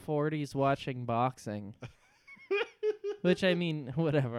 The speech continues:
Speaker 1: I, I like watching sports and stuff, too. That's
Speaker 2: <laughs>
Speaker 1: fine, but
Speaker 2: Uh, hey, listen.
Speaker 1: I, I'll never be a scientist.
Speaker 2: That's true. Can't confirm. I, will I be a scientist in my forties? Probably not, but I will probably be watching a sport, I bet.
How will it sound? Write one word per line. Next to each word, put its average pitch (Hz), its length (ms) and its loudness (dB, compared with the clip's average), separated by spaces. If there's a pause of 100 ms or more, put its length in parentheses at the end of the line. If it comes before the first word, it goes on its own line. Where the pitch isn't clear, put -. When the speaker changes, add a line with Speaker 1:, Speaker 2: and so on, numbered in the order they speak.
Speaker 1:
I, 127 300 0
I 123 140 0
like 113 300 -6
watching 110 440 -6 (160)
sports 139 400 -2
and 135 100 -12
stuff, 120 260 -2 (100)
too. 147 180 0
That's 127 240 -2 (680)
Speaker 2:
<laughs> 175 200 6
Speaker 1:
fine, 139 420 6
but 120 260 2
Speaker 2:
Uh, 107 640 -2 (560)
hey, 101 280 -4 (280)
listen. 110 500 -6
Speaker 1:
I, 127 180 4
I'll 123 300 6
never 123 240 0
be 139 180 2
a 135 40 0
scientist. 135 680 -4 (500)
Speaker 2:
That's 113 180 -4
true. 165 300 2 (360)
Can't 165 200 4
confirm. 117 440 2 (160)
I, 131 180 0
will 123 180 -2
I 143 100 0
be 156 100 -2
a 156 60 -2
scientist 151 320 0
in 170 60 0
my 170 100 2
forties? 190 240 0
Probably 127 260 0
not, 147 280 0
but 110 100 -2
I 117 180 4
will 123 180 2
probably 165 340 2
be 156 160 -2
watching 156 380 0
a 170 40 -4
sport, 175 400 -2
I 107 80 -4
bet. 107 220 -2